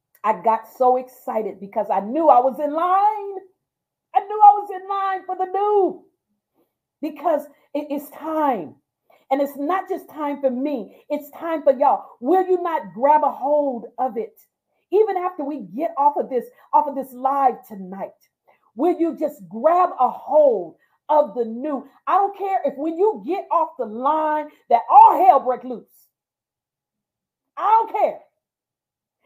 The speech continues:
But will you just grab a hold of it with your spiritual eye? With your spiritual eye, grab a hold of it and know that you are in line. So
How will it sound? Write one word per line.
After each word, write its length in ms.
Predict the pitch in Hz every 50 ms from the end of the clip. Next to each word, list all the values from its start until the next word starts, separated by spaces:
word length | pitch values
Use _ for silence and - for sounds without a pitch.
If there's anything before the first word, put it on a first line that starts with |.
| _ _ _ _
But 200 | - 349 349 285
will 160 | 339 403 370 381
you 120 | 392 -
just 240 | - 320 - - 190
grab 320 | 185 214 320 381 403 403 - 277
a 80 | 254
hold 520 | - - - - 392 392 370 349 294 220 269
of 120 | 247 226
it 100 | 220 - - _ _
with 220 | 262 320 320 -
your 160 | 294 277 247 - - - _
spiritual 600 | _ _ - 392 440 415 381 339 - - 277 277 - -
eye? 300 | - - - - - - _ _ _ _ _ _ _ _ _ _ _ _ _ _ _ _ _ _ _
With 160 | - 349 349 - -
your 180 | 339 285 - - - -
spiritual 640 | - 226 370 440 480 480 453 - - 320 294 - - -
eye, 200 | - - - - - _ _ _ 208
grab 300 | 196 294 370 440 453 415 311
a 80 | 254
hold 560 | - - - - 302 359 403 415 403 381 311
of 180 | 285 233 190 -
it 140 | - - - _ _ _ _ _ _ _ _ _ _ _ _ _
and 280 | 294 294 277 277 277 285
know 440 | 339 359 359 359 311 247 - - - _ _ _
that 180 | 254 262 262 226
you 220 | 247 381 403 392
are 160 | 302 262 262 -
in 180 | 277 247 240 233
line. 640 | 240 247 262 294 294 294 285 254 220 170 143 131 _ _ _ _ _ _ _ _ _ _ _ _ _ _
So 280 | - 339 269 - -